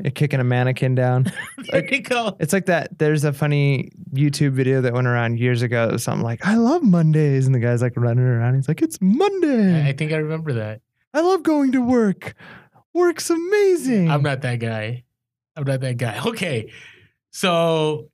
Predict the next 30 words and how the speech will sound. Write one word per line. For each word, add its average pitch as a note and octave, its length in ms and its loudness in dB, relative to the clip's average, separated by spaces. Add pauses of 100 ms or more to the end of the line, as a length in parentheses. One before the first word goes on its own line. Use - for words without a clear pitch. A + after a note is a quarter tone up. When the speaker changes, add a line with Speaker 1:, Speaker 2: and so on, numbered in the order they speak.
(380)
Speaker 2:
but F3+ 180 -4
we're B3 140 0
not A#3 200 -2
renaming D#3 520 2
this A#2 160 0
episode, A#2 420 -2
right? C#3 420 -2
I D3 60 -2
mean, D3+ 380 0
I, G#3+ 140 -4
I G#3+ 140 0
will A3+ 260 2
agree E3 280 -2
with D3+ 200 -2
you. A#2+ 280 -4
Like, C3 220 -6
discipline E3 480 -4
is, C#3 200 -2 (280)
is C#3+ 200 -4
huge. F#3 580 -2
Speaker 1:
Staying D3+ 400 0
motivated C#3 520 0
in C#3 100 0
the D#3 80 2
grind. A#2+ 520 -2 (360)
Speaker 2:
But D3+ 160 -2
it's D3 180 -4
so - 340 -2
much G#3 140 -2
Speaker 1:
Parentheses, A#2 640 0